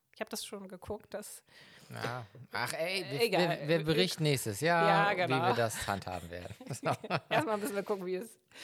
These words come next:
Speaker 1: uns dieses Jahr gefällt, aber
Speaker 2: Ja.
Speaker 1: so vom Gefühl finde ich das schon mal richtig gut, dass das nicht alles so geballt in dieser Zeit ist. Und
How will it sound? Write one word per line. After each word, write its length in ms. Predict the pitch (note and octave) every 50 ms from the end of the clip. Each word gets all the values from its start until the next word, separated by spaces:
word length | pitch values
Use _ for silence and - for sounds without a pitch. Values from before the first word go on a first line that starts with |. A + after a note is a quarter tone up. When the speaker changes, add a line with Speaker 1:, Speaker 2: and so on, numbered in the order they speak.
| - - - - - - _
Speaker 1:
uns 220 | - - F#3 - -
dieses 320 | - G3+ F3+ F#3 G3 -
Jahr 100 | G#3+ F3
gefällt, 460 | E3+ E3+ - - A#3+ C4+ C#4 C#4 C4+ -
aber 380 | - G3+ G3+ G3 G3 G3 G3 G3 G3 - _ _ _ - - _
Speaker 2:
Ja. 140 | - F#3 - - - - -
Speaker 1:
so 240 | - G#3+ A3 A3 G#3+
vom 160 | A3 - G3
Gefühl 600 | G3+ F#3+ - - B3 A#3+ A#3+ A#3 A#3 A3+ A3 - - - F#3+
finde 180 | - G3+ F#3+ F#3+
ich 60 | -
das 100 | F3+ E3+
schon 140 | - G3+ F3
mal 340 | E3+ E3+ E3+ E3+ E3+ E3 - - - F#3
richtig 420 | F3+ F3+ F3 - - E3 - - _ -
gut, 500 | A3+ A#3 A#3 A3+ A3+ A3 A3 - - - - - _ -
dass 300 | - F#3 F#3 - - -
das 180 | F3+ E3+ -
nicht 180 | F#3 F3+ - -
alles 180 | F#3+ F#3+ F3+
so 100 | F3+ F#3
geballt 640 | E3+ F3 E3 E3+ - F3 F3+ F#3+ F#3 F3+ F3+ F3 - - - - - - - - - _ - -
in 80 | - F#3+
dieser 220 | F3+ F3+ F3+ E3+
Zeit 300 | - - - G3 G3 F#3+
ist. 120 | G3+ F3+ -
Und 320 | - F#3 F3 E3 - -